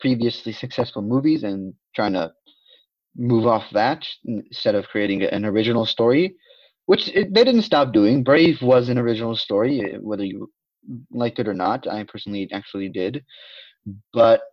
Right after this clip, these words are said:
uh, sequels were a big part of why they stopped, uh, growing creatively,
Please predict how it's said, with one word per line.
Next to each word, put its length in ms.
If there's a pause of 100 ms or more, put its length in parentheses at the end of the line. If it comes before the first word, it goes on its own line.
(120)
uh, 220
sequels 500
were 240
a 100
big 300
part 220
of 120
why 300
they 220
stopped, 400 (340)
uh, 140
growing 260
creatively, 600